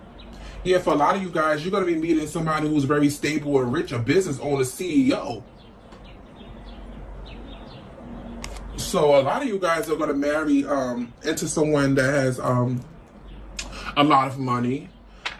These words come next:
um, that comes from a family of legacy, um, someone who, um, has their own business. I feel like you have your own business as well. For most of you guys,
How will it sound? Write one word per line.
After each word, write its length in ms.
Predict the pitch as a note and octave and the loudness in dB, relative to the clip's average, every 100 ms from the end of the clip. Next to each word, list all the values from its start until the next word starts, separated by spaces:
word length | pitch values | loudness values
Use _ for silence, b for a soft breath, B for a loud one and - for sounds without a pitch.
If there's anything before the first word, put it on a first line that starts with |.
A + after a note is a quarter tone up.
| - | 2
um, 300 | C#3+ C#3 C#3 | 4 4 4
that 180 | C#3 - | 2 2
comes 240 | E3 D3 | 0 0
from 160 | D#3+ C#3+ | 0 0
a 60 | |
family 360 | - D#3 C#3 C3 | 2 2 2 2
of 160 | A#2+ A#2+ | 0 0
legacy, 720 | A#2+ B2 D#3 D#3+ F3 F3 F#3+ B B B B - | 0 0 -4 -8 -6 -6 -6 B B B B -4
um, 580 | D3+ D3+ C#3+ C3+ C3 B2+ - - - - - - - - | 2 4 4 2 -2 -6 -12 -20 -20 -20 -20 -20 -20 -10
someone 420 | - E3 D#3+ D3 | 0 2 2 0
who, 180 | E3 C3+ | 0 -2
um, 300 | C#3 C3+ B2+ | 2 4 2
has 260 | C3 C#3 C3+ | 0 0 2
their 160 | C3+ B2+ | 0 4
own 220 | C3+ A#2+ | 4 4
business. 640 | A#2+ C3+ C#3+ D3+ D#3 - - - B B - | 6 4 4 -6 -10 -14 -20 -20 B B -2
I 100 | E3 | 0
feel 160 | E3 F3+ | 2 2
like 220 | D#3+ D3 | 2 0
you 80 | E3 | -2
have 240 | D3+ C#3+ | -2 0
your 120 | C#3 C#3+ | -2 0
own 180 | C#3 | 2
business 340 | B2+ C#3+ C3 B2 | 2 0 0 -2
as 220 | A#2+ A#2+ | -2 -2
well. 300 | B2+ C#3 C#3+ | 2 4 4
For 160 | - B2+ | 2 4
most 320 | C3 D3+ E3 | 4 4 0
of 100 | D3+ | -2
you 80 | D3 | 0
guys, 560 | C#3 C#3+ C#3+ D3 C#3+ | 0 2 0 -2 -8